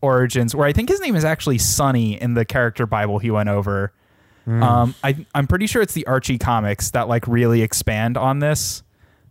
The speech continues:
Speaker 1: Um, but Tails' real name is definitely Miles Prower.
Speaker 2: Miles
Speaker 1: Um,
Speaker 2: Prower should be Sonic's name. Miles?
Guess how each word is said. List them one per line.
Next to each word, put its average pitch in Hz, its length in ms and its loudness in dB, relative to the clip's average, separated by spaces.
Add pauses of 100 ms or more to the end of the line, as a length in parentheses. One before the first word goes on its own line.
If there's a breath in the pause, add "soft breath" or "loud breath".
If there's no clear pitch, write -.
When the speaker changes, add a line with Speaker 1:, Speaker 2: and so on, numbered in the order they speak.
Speaker 1:
Um, 113 500 2
but 127 140 0
Tails' 165 380 2
real 135 140 2
name 123 160 4
is 110 100 2
definitely 113 300 0
Miles 101 320 0
Prower. 95 440 -4 (520)
Speaker 2:
Miles 104 400 0
Speaker 1:
Um, 95 100 -2
Speaker 2:
Prower 143 320 2
should 113 220 -6
be 123 100 0
Sonic's 123 580 -2
name. 90 240 -6
Miles? 131 680 -4